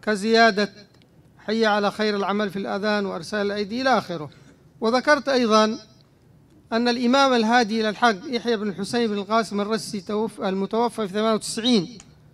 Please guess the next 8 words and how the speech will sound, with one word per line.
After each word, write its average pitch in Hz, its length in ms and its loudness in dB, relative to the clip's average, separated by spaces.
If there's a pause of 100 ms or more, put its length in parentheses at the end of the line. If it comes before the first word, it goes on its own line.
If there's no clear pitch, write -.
(380)
ومائتين 220 560 0
هجرية 220 440 -2
هو 233 220 0
مؤسس 233 360 -4
مذهب 214 320 -2
الزيدي 196 420 -4
في 208 380 -4 (540)
اليمن. 185 420 4